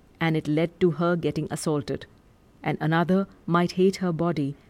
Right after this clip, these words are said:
for not looking good enough for someone she's interested in. There is always a reason that then spirals downward into hate. In order to be able to fall in love with one's body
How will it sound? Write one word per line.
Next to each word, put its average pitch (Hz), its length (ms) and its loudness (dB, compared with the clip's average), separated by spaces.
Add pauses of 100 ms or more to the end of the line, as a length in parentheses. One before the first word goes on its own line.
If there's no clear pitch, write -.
for 185 100 2
not 196 300 4
looking 190 320 2
good 175 180 2
enough 143 340 -2 (300)
for 160 80 -4
someone 165 400 0
she's 156 300 0
interested 151 520 -4
in. 120 220 -4 (720)
There 208 160 4
is 214 220 2
always 185 500 6
a 185 100 4
reason 135 460 -2 (280)
that 131 300 -4
then 156 240 0
spirals 160 640 0
downward 139 640 0 (280)
into 151 300 -2
hate. - 460 -6 (800)
In 233 120 6
order 247 220 6
to 247 140 -2
be 190 160 0 (100)
able 196 220 6
to 180 160 -2
fall 175 320 0
in 151 240 2
love 160 260 -2
with 147 180 -4
one's 156 240 -4
body 143 460 -4